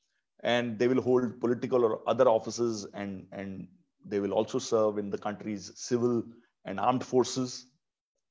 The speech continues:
Both governments declared that these rights were absolutely integral. They were fundamental. And both countries would enforce them effectively. But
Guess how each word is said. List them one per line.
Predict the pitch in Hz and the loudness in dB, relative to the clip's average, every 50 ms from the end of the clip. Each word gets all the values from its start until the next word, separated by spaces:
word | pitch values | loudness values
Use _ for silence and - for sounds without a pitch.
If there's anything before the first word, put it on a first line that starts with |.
| _ _ _ _ _ - | _ _ _ _ _ 4
Both | 254 285 285 220 | 6 6 6 8
governments | 175 185 175 214 233 240 226 165 123 | 6 6 6 6 6 4 4 4 0
declared | 110 131 - - 127 139 165 156 135 117 | 0 -2 0 4 8 10 12 12 10 10
that | - 139 123 - | 6 4 4 4
these | - 160 185 202 170 - 110 | 2 2 4 4 2 0 0
rights | 95 110 123 139 139 - - - - - _ _ _ _ _ _ _ _ _ _ _ _ _ _ _ _ _ _ _ _ _ _ _ _ _ _ _ _ _ | 2 6 6 6 6 4 0 -4 -10 -12 _ _ _ _ _ _ _ _ _ _ _ _ _ _ _ _ _ _ _ _ _ _ _ _ _ _ _ _ _
were | - 156 214 - - - - _ _ - | -2 0 0 0 0 -4 -8 _ _ 4
absolutely | 185 - - - - - 240 247 247 214 233 233 233 | 4 4 2 0 -4 0 2 2 2 2 2 0 -2
integral. | - - - 175 175 160 - - 180 151 143 156 127 90 - - - - _ _ _ | -2 0 0 2 2 2 6 6 6 8 8 6 4 4 2 -4 -14 -20 _ _ _
They | - 156 175 | 2 2 4
were | 190 202 214 | 6 4 2
fundamental. | 170 - - 175 180 190 180 190 165 127 104 92 - - - - - _ _ _ _ _ _ _ _ _ _ _ _ _ _ - | 2 2 0 0 2 6 6 6 6 6 0 -6 -10 -16 -18 -20 -20 _ _ _ _ _ _ _ _ _ _ _ _ _ _ -2
And | 175 196 165 110 | 0 0 2 6
both | 131 208 277 277 - | 8 8 8 8 6
countries | - 175 175 175 - 180 202 180 127 | 4 2 2 2 2 0 0 0 0
would | 143 196 - - - - | 0 0 0 -2 -2 -2
enforce | 147 151 139 - - 170 202 196 170 131 | -2 -2 -2 2 6 10 10 10 8 6
them | 117 113 160 175 190 - - - | 0 2 0 0 0 -4 -6 -8
effectively. | - - - 170 - - - 143 107 98 85 - - _ _ _ _ _ _ _ _ _ _ _ _ _ _ _ _ _ _ _ _ _ _ _ _ _ _ _ _ _ _ | -4 0 0 0 0 2 0 0 0 -2 -10 -14 -18 _ _ _ _ _ _ _ _ _ _ _ _ _ _ _ _ _ _ _ _ _ _ _ _ _ _ _ _ _ _
But | 120 127 180 180 - - - - | 6 6 6 6 6 -4 -12 -20